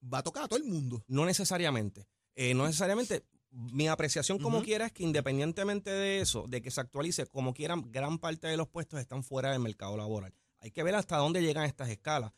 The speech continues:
Speaker 2: porque la gente pierde algo de perspectiva.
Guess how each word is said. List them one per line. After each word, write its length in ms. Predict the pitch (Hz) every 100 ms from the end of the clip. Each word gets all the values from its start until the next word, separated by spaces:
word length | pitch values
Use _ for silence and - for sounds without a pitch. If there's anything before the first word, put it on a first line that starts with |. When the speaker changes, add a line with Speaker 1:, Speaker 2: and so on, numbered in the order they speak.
| _ -
Speaker 2:
porque 300 | 120 127 -
la 240 | 120 120 110
gente 240 | 131 202
pierde 400 | - - 151 156
algo 180 | 151 143
de 80 | 131
perspectiva. 640 | 127 - 107 - 160 98